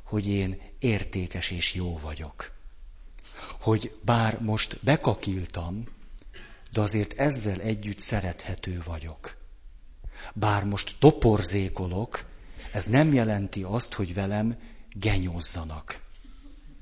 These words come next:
Ha a szülő visszatükrözi a gyerek számára, hogy ő elfogadható és szeretetre méltó, akkor a gyerek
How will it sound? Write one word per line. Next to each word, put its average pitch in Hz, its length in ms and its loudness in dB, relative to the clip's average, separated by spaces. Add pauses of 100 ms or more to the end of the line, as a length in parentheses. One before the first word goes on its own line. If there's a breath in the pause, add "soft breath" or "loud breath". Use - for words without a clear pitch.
(680 loud breath)
Ha - 160 -2
a 107 60 2
szülő 151 340 4
visszatükrözi 110 840 2
a 95 40 4
gyerek 127 300 0
számára, 113 540 0
hogy 98 160 -4
ő 98 140 -4
elfogadható 92 1080 -4 (920 loud breath)
és 117 180 0
szeretetre 95 680 0
méltó, 85 640 -8 (1900 loud breath)
akkor 107 320 -4
a 98 60 0
gyerek 117 540 -2